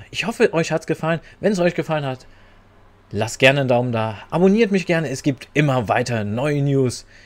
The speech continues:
Ich bin im direkten Kontakt mit Sports Interactive, mit dem P-R-Manager Tom Davidson. Riesenlob an ihn. Er hat mir auch schon mal per Mail geantwortet, hat mir auch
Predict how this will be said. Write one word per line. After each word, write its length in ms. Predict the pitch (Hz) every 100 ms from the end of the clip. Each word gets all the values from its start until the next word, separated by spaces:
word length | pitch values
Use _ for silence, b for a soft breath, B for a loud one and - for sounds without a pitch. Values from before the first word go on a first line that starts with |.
| B -
Ich 200 | 131 -
bin 160 | 156
im 180 | 156 139
direkten 340 | 135 170 175
Kontakt 380 | 151 156 156 151
mit 180 | 143 135
Sports 280 | - 156 151
Interactive, 600 | 143 143 135 - - 135
mit 80 | 139
dem 120 | 131
P-R-Manager 800 | 131 139 147 151 143 139 139 131
Tom 200 | - 139
Davidson. 420 | 131 147 139 131 B B B 110 -
Riesenlob 520 | 110 160 180 156 160
an 160 | 156 143
ihn. 100 | 139
Er 80 | 131
hat 160 | 147
mir 140 | 147 139
auch 80 |
schon 140 | 131 143
mal 200 | 131 131
per 140 | 131
Mail 240 | 131 135 135
geantwortet, 440 | 131 139 135 123
hat 200 | 131 98
mir 120 | 127
auch 200 | 123 -